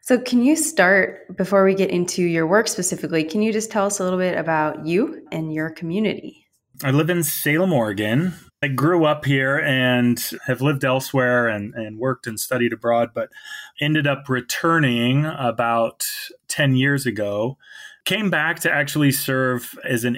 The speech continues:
Speaker 2: interim minister at a small Presbyterian church. In that process of kind of plugging into a more urban setting than kind of the suburbs that I'd grown up in,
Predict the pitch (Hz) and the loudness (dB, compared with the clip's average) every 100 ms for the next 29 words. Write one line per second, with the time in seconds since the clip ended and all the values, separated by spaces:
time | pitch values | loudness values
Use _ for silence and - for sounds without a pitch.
0 | - 156 143 143 135 123 120 - - 127 | -2 -4 0 2 4 4 2 -4 -6 0
1 | 143 143 143 - 143 139 139 117 110 - | 2 2 0 -2 0 0 0 -2 -2 -2
2 | 139 135 127 135 117 117 - 120 113 110 | 0 0 -2 -4 -4 -6 -4 0 0 -2
3 | - 117 120 - - - - - - - | -4 -4 -6 -8 -12 -14 -20 -18 -20 -8
4 | 143 160 151 139 147 - 139 143 - 131 | -2 2 4 2 -2 -2 0 0 2 2
5 | 127 123 - - 127 120 - - _ _ | 2 0 -4 -2 0 -2 -6 -16 _ _
6 | _ _ - 135 117 - 156 156 151 135 | _ _ -4 -2 -4 -4 -2 0 2 2
7 | 139 139 139 131 - 135 131 127 123 123 | 4 4 4 2 0 2 4 4 4 4
8 | 123 - - - - 147 196 185 160 156 | 2 -6 -20 -14 -2 2 2 2 2 2
9 | 170 170 147 165 175 185 175 135 123 120 | 2 -2 0 0 0 0 2 2 2 0
10 | 135 131 120 - 131 135 147 127 131 123 | -2 -2 -2 -2 0 2 2 0 0 0
11 | 117 - 113 107 120 165 170 190 | 0 -2 -4 -2 -4 -2 -2 -2